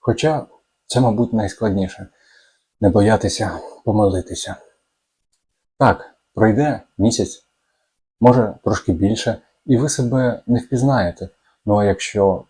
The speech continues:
помножити подібні дії і кроки на дистанцію півроку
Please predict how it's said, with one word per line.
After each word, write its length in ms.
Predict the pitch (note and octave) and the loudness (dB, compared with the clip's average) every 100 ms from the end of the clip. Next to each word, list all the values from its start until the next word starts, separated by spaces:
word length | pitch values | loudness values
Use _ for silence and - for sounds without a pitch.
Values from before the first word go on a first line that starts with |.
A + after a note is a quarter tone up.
| _ | _
помножити 680 | G2 G#2 C3 A2 - F#2 - _ _ _ | 2 4 4 2 -8 -12 -12 _ _ _
подібні 460 | G2+ F2+ A2+ G2+ F2 | -2 2 2 2 -2
дії 420 | F2+ A2 A#2 F2+ _ _ _ _ _ | -2 -2 -2 -6 _ _ _ _ _
і 80 | A2 | -6
кроки 460 | - A2 B2 G2 - _ _ _ _ | 2 2 2 -6 -8 _ _ _ _
на 440 | G2 F#2 F2 E2 | -6 -4 -6 -8
дистанцію 760 | F#2+ F#2+ - G2+ F#2 - F2+ E2+ _ | -8 -6 -2 -2 -2 -6 -8 -8 _
півроку 560 | G#2+ G#2 F#2+ G2+ G#2+ | 0 2 0 0 -6